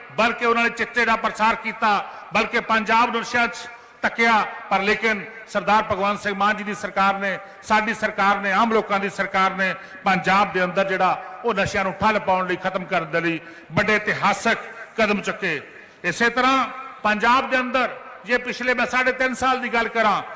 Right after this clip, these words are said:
ਤਾਂ ਹੁਣ ਤੱਕ ਡੇਢ ਲੱਖ ਕਰੋੜ ਤੋਂ ਵੱਧ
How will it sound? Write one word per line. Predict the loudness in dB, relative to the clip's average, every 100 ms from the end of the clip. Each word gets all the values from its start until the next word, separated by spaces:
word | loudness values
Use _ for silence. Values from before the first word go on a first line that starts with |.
| -16 -4
ਤਾਂ | 0
ਹੁਣ | 4 2
ਤੱਕ | 2 0 -2 -4 -14 -14 -18 -20 -6
ਡੇਢ | 4 6 6
ਲੱਖ | 4 2 -2 0
ਕਰੋੜ | 4 4
ਤੋਂ | 4 -2 2
ਵੱਧ | 2